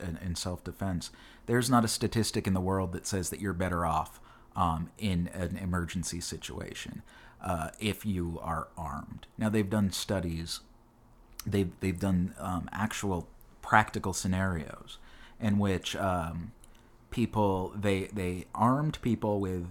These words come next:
uh, you know, replica guns and put them in a situation where they would have to react. Um, I believe it was, uh, it was a college campus. It was at Yale, I think it was. Um, gave, uh, some of the students, they had a control group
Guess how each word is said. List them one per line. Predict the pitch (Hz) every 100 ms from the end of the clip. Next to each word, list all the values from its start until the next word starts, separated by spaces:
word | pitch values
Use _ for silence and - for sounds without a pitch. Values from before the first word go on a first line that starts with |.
| -
uh, | 90 85 -
you | 98
know, | 92
replica | 92 98 110 - 92
guns | 95 85 85 85 - - - - - 98
and | 98
put | 117
them | 117 113
in |
a | 107
situation | 107 - 95 90 87 98
where | 95
they | 92
would | 92 92
have | 95 -
to | 90
react. | 90 80 78 73 - - - - - -
Um, | 95 87 85 - - - - - - - - - - -
I | 98
believe | 101 101 92
it |
was, | 98 92 85 -
uh, | 98 92 87 -
it | 92
was | 95
a | 87
college | 113 101 92
campus. | - 87 90 85
It | 80
was | 90
at | -
Yale, | 82 82 80 80 80 -
I |
think | 82 80
it | 82 -
was. | 82 85 85 - -
Um, | 85 85 80 78 - - - - 107
gave, | 95 90 82
uh, | - 90 87 -
some | - - - 123 143
of | 131 123
the |
students, | - 101 98 95
they | 95
had | 92
a |
control | 101 92 117 104
group | 98 95 95